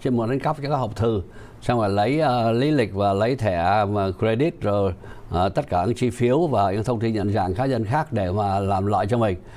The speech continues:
Thì, ờ, tới đây cái vấn đề này hơi chúng, hơi thắc mắc, tức là, ờ, tháng năm năm hai mươi bị bắt,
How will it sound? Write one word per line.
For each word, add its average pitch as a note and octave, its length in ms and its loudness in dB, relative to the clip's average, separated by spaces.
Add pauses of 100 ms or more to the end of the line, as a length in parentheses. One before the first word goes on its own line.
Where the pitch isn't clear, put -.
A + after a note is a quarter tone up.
(380)
Thì, A#2 260 4
ờ, A#2 240 4 (960)
tới F#3 120 2
đây E3+ 160 4
cái F#3 100 2
vấn G#3 120 2
đề C#3+ 160 6
này A#2+ 180 4
hơi D3 240 2
chúng, D#3+ 680 4
hơi D3+ 100 4
thắc E3+ 180 0
mắc, F#3+ 240 2
tức G#3 100 4
là, C3 340 6 (360)
ờ, A#2+ 240 4 (140)
tháng F#3 180 4
năm D#3+ 240 6
năm D3+ 100 4
hai D#3+ 180 4
mươi D#3 240 6
bị C#3 100 4
bắt, D3 220 4